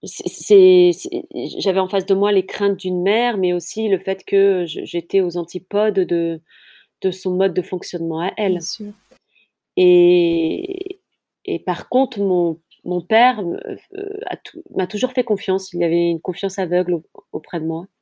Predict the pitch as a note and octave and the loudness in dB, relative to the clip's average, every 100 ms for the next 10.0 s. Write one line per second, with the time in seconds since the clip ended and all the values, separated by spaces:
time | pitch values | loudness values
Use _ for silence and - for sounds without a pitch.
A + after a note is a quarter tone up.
0 | _ _ _ - - F3+ F3 F3+ E3+ F3 | _ _ _ -20 -16 -8 -2 0 0 -4
1 | E3+ E3+ E3+ F#3 F#3 - E3 E3 - D#3 | -2 -2 -2 -2 -4 -8 -6 -6 -8 -6
2 | E3 F3 F#3 F3+ - E3+ D#3 _ _ _ | -4 -4 -4 -8 -6 -6 -6 _ _ _
3 | _ _ _ _ _ _ _ _ _ _ | _ _ _ _ _ _ _ _ _ _
4 | G3 - G3 F#3 F#3+ F3+ F#3 D#3+ - _ | -12 -2 0 2 2 0 -4 -6 -12 _
5 | _ - - E3+ E3 D#3+ D#3+ D3+ - E3 | _ -20 -12 -8 -6 -6 -6 -10 -12 -14
6 | - F3 E3 D3+ - - - D#3+ - E3+ | -10 -8 -8 -12 -14 -16 -14 -14 -8 -8
7 | - E3+ D3+ D3+ D#3 D3 D3 - - - | -6 -8 -8 -8 -8 -8 -10 -10 -14 -16
8 | - _ _ - D#3+ - D#3+ F3+ F3+ E3 | -20 _ _ -16 -12 -10 -8 -4 -2 -4
9 | - - D#3+ D#3+ - D#3 D3 - F3 | -8 -8 -8 -6 -8 -8 -10 -8 -8